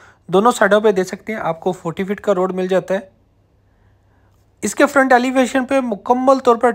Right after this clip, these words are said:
टाइल्स का वर्क किया गया है और इसकी ग्रीन बेल्ट देख सकते हैं, आपको इसके कॉर्नर पे खूबसूरत ग्रीन बेल्ट मिल जाती है और कॉर्नर पे भी आपको छोटा सा गेट मिल जाता है।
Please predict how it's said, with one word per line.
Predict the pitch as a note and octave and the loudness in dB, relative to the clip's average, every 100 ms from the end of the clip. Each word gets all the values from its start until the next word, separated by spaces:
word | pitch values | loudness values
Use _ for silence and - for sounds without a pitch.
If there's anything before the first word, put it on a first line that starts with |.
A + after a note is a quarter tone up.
| G#3 | 4
टाइल्स | F3+ G3+ G#3 | 4 4 -2
का | - | -4
वर्क | G3+ G#3 | -2 -4
किया | - G3+ G3 | -2 -2 0
गया | F#3 | -2
है | F#3 F3+ _ _ _ - | -4 -6 _ _ _ -2
और | D#3+ D#3 D#3 | 2 4 4
इसकी | D#3+ - F#3+ | 0 -8 -10
ग्रीन | D#3+ D#3+ F3+ | -8 -6 -2
बेल्ट | E3+ F#3+ | 0 0
देख | F#3+ G3+ | 0 -4
सकते | G3+ - F#3+ | -4 -6 -2
हैं, | |
आपको | F#3 F3 F3+ | 0 0 -4
इसके | E3+ - | -10 -10
कॉर्नर | E3+ D#3 D3+ E3+ | -4 0 0 -4
पे | E3 | -10
खूबसूरत | - D#3+ E3+ | -14 -12 -10
ग्रीन | D#3 D#3+ D3 | -6 -8 -4
बेल्ट | C#3 E3 | -4 -4
मिल | G3+ | -4
जाती | G3+ G3+ G3+ | -2 -2 -4
है | G#3 B3 _ _ _ _ _ _ | -10 -12 _ _ _ _ _ _
और | - D3+ D3 | 2 4 4
कॉर्नर | D#3+ E3 F#3+ | 2 2 2
पे | G#3+ A#3 | -2 2
भी | |
आपको | A3 G#3+ A3 | 2 2 -2
छोटा | G3+ G3 G#3+ | -4 -4 -4
सा | G#3+ | -4
गेट | F3+ F#3+ G3 | -2 -4 -4
मिल | G#3+ | -4
जाता | G#3 G3+ G3+ | 0 0 -2
है। | G3 | -8